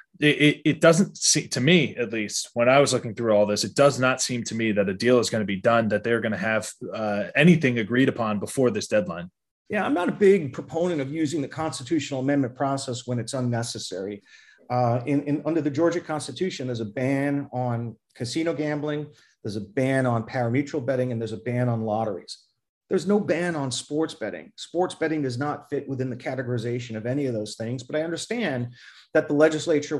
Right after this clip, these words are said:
Speaker 2: wants to have sort of passing the buck to the electorate and
Speaker 1: Mm-hmm.
Speaker 2: not face the political accountability or consequences from voting in favor of some type of gambling expansion, but they don't even need to do it.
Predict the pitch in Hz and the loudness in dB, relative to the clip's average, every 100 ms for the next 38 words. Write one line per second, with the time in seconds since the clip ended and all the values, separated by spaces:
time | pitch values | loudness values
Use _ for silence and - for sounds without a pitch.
0 | 131 147 - 135 139 139 131 123 143 127 | -4 -6 -6 -4 0 2 0 0 0 0
1 | 123 - 160 139 139 139 123 135 131 131 | -2 -2 0 0 -2 -4 -2 0 0 -2
2 | - 127 110 123 208 - 120 117 - _ | -8 -4 -2 2 0 0 0 -2 -6 _
3 | _ _ _ _ 135 139 143 147 - 147 | _ _ _ _ 0 4 4 0 -2 0
4 | 143 - 110 - 147 143 143 127 160 143 | 0 -4 -10 0 2 2 0 -2 -6 -6
5 | 123 139 139 139 120 107 165 202 - - | -4 -2 0 0 -2 -6 -6 -6 -6 -12
6 | 127 101 95 - - - _ _ _ _ | -12 -12 -12 -16 -18 -20 _ _ _ _
7 | - 151 123 156 147 147 135 127 - 147 | -4 -2 4 4 6 4 0 -4 -2 0
8 | 151 135 127 123 123 - 135 135 135 123 | 2 0 -2 -2 -4 -4 -6 -4 -4 -4
9 | 120 120 131 143 135 117 - 117 113 120 | -4 -2 0 0 -2 -4 -8 -8 -6 -6
10 | 113 180 117 240 208 196 180 190 147 131 | -8 -4 -4 -2 -2 -2 -2 -4 -2 0
11 | 208 - | 0 -2